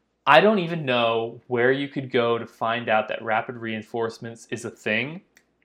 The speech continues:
without a specific link. Because you can't,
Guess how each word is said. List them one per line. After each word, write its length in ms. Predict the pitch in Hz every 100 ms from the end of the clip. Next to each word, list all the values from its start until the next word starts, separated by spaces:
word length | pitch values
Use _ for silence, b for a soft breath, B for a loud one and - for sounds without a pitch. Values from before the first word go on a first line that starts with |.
| _ _ _ _
without 420 | 131 127 120 131 127
a 60 |
specific 840 | - - 117 - - 151 151 147 131
link. 500 | 107 107 101 - _ _ _ _ _ _ _ _ _ _ _ _ _ _ _ _ _ _ _ _ _
Because 280 | 147 135 135
you 80 | 143
can't, 380 | 147 - 160